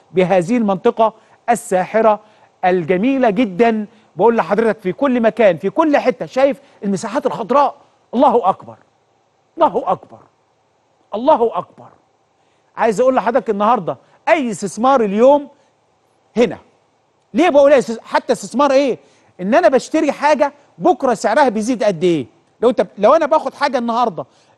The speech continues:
استثمار العقار النهاردة، استثمار السياحة النهاردة، لما بتاخد هنا في أي، بتاخد الح-، الجنيه اللي بتدفعه بكرة بيبقى تلاتة وأربعة. الناس النهاردة بتتجه لده،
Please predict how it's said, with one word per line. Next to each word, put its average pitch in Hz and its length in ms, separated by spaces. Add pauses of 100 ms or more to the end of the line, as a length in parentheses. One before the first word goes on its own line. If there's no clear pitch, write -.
استثمار - 400
العقار 247 340
النهاردة، 214 380
استثمار 277 360
السياحة 262 320
النهاردة، 226 460 (360)
لما 202 200
بتاخد 302 400
هنا 277 260 (420)
في 214 180
أي، 269 280 (100)
بتاخد 202 460 (340)
الح-، 190 280
الجنيه 214 280
اللي 381 120
بتدفعه 277 460 (200)
بكرة 269 320
بيبقى 208 300
تلاتة 233 300
وأربعة. 170 440 (1200)
الناس 247 240
النهاردة 254 280
بتتجه 226 400
لده، 180 280